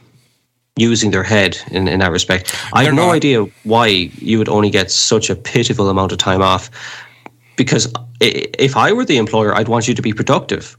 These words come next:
Speaker 1: I wouldn't, I'm not counting how many weeks per year that you work. I'm counting how productive you are. So
Speaker 2: Right.
Speaker 1: if that,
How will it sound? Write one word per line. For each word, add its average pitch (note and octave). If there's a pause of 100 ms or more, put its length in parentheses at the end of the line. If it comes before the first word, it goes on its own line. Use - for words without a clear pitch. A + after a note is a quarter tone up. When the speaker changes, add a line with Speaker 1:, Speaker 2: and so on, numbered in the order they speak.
Speaker 1:
I A#2+
wouldn't, D3
I'm A#2+
not D#3+
counting B2+
how A2+
many G#2+
weeks A2+
per F#2+
year F#2+ (420)
that G#2
you G2
work. G#2+
I'm G2+
counting A2+
how G2
productive A#2+
you D#2+
are. D2 (260)
So -
Speaker 2:
Right. F#2
Speaker 1:
if -
that, -